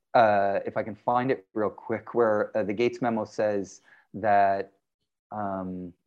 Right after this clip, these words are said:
let me see if I can find the exact line. Oh, I, I can't find the exact line, but it's basically saying that we have, uh, all of these journalist assets, all of these academic assets,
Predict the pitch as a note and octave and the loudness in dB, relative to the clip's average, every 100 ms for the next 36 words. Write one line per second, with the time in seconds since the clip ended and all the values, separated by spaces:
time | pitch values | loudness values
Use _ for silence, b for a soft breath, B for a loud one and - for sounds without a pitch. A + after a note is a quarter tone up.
0 | - B2 A2+ A2 G#2+ G#2 G#2 G2+ F#2 G2 | -16 -14 -10 -8 -8 -6 -6 -6 -6 -6
1 | F#2 - G#2 G#2 G2 F2+ F2 _ _ _ | -8 -8 -6 -6 -6 -12 -18 _ _ _
2 | _ _ - F#2+ G2 B2 B2+ D#3 D3+ C3+ | _ _ -2 2 4 4 2 2 2 0
3 | B2 G2+ F#2+ G2 F2 E2+ A#2 A#2 E3 E3+ | 0 -2 -2 -2 -4 -2 -2 6 6 6
4 | E3+ B2 - A#2 G#2+ G2+ - G#2 - G2+ | 2 2 0 -2 -2 -4 -4 -4 0 2
5 | G2 F#2+ B B B - A2+ G2 - C3+ | 2 0 B B B 0 4 4 8 8
6 | C#3 A#2 B2 A2+ B2 A#2+ A2+ G#2+ A2 G2+ | 8 2 0 -2 -2 -2 -2 -4 -2 -2
7 | - G#2 G2+ - B2 B2+ B2+ A2+ A#2 A2 | 0 -2 -2 0 6 6 6 0 0 0
8 | G#2+ G2+ G2 G2+ G2 F2+ - F#2 F2 - | 0 -2 -2 -2 -2 -4 -4 -4 -4 -10